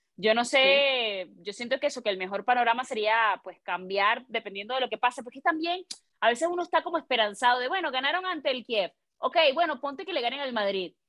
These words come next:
Speaker 1: Eh, eh, el
Speaker 2: Ante el
Speaker 1: tema
Speaker 2: Kiev
Speaker 1: es la
Speaker 2: pidiendo la hora,
Speaker 1: situación,
Speaker 2: ¿eh?
Speaker 1: cua-, cua-, a ver, sí, a-, además, eh, ¿cuántas veces no habíamos visto o, o cuántos años no había-,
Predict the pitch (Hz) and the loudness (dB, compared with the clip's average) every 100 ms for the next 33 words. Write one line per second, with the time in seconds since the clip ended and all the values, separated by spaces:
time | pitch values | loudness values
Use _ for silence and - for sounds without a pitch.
0 | _ 220 220 214 214 214 214 - _ _ | _ -4 0 2 0 0 -4 -8 _ _
1 | - - _ - 254 247 254 254 269 381 | -18 -18 _ -4 -2 2 2 4 4 2
2 | 381 277 262 285 220 190 233 262 349 254 | 2 2 2 2 4 4 4 4 2 0
3 | - - - - 180 190 240 330 - _ | -2 -6 -10 -6 -2 2 4 4 2 _
4 | _ _ - 208 247 - - 247 254 285 | _ _ -10 -6 -2 0 2 4 2 0
5 | - _ _ - 220 - - 269 311 339 | -4 _ _ -6 -6 -6 -2 -2 0 -4
6 | 349 339 349 330 330 285 269 277 277 277 | -4 -2 -2 -2 -6 -2 -2 -2 -6 -8
7 | 269 - 302 - _ _ _ - 202 190 | -10 -6 -6 -8 _ _ _ -4 0 2
8 | - - 226 247 - 285 294 320 277 240 | 0 4 4 4 2 2 4 0 0 0
9 | 240 | -2